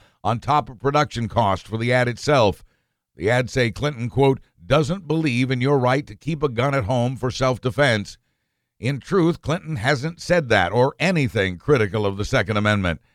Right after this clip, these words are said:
She's proposed things upon which ninety percent of Americans agree, including universal background checks.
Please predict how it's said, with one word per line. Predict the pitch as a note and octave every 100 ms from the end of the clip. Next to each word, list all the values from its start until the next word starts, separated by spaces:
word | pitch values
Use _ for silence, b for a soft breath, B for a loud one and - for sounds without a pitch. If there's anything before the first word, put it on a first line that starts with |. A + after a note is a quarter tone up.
| _ _ _
She's | - G#2+ F#2+
proposed | A#2 G#2 C#3+ C#3+ A#2
things | - C#3 C3+
upon | A#2 A#2 A#2+
which | B2+ A#2+
ninety | G2+ A2 D3 C3+
percent | A#2 A2+ - D3
of | C#3
Americans | A2 B2+ C3 A#2 A2+ G2
agree, | F#2+ C3+ D3 A#2 C3+
including | A2+ A#2+ D#3+ E3+ A2+
universal | B2 C3+ C3+ C#3 C3
background | B2+ D3+ A2+ A2+ A2 F#2
checks. | A2 F#2+ D#2+ -